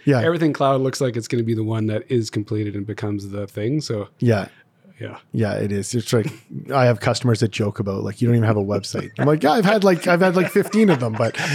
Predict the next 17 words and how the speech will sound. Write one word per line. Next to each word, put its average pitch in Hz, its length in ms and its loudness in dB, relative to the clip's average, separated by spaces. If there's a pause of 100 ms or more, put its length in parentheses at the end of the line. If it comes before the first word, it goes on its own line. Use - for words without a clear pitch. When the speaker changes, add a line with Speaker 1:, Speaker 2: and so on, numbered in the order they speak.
Speaker 1:
<laughs> 170 960 2
but 143 200 4 (680)
Speaker 2:
Uh, 139 400 6
crazy. 131 480 4
Um, 139 600 6 (440)
let's 147 100 -2
put 147 140 2
a - 20 2
bow 127 140 4
on 127 80 4
the 123 80 4
sucker. 123 320 2
You 120 160 4
and 117 80 4
I 117 100 4
could 113 140 0
talk, 113 320 2